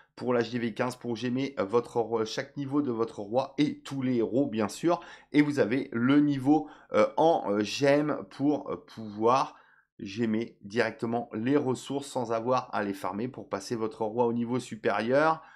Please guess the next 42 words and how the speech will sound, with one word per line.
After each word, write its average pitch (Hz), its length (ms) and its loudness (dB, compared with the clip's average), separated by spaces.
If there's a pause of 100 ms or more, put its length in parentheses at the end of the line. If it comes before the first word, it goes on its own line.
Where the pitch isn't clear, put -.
(300)
Pareil, 143 520 6
on 127 140 -2
va 127 140 4
aller 131 160 2
regarder, 127 640 -2
euh, 104 80 4
les, 117 320 -4
euh, 101 60 -4
statistiques - 920 -8 (220)
pour, 123 440 -2
euh, 82 120 -4
l'arène. 131 800 2
Je 101 200 -6
vous 107 200 -6
laisse 110 300 -4
le 104 160 -6
temps 110 160 -4
de 101 100 -2
faire 95 260 -6
éventuellement 147 600 -2
l'arrêt 135 240 0
sur 131 180 -10
image 135 360 0
pour - 120 -6
pouvoir 127 440 0 (440)
en 196 140 8
profiter. 175 800 6 (440)
On 151 160 0
passe 151 260 4
ensuite 147 440 -6 (160)
au 214 160 4
grand 170 200 6
gardien 156 460 4
où 143 100 2
je 135 60 -6
vous 135 80 -4
rappelle, 131 460 2
on 120 120 -4
farm 120 420 0
sur - 480 -4
du 107 180 -8
rose 117 600 4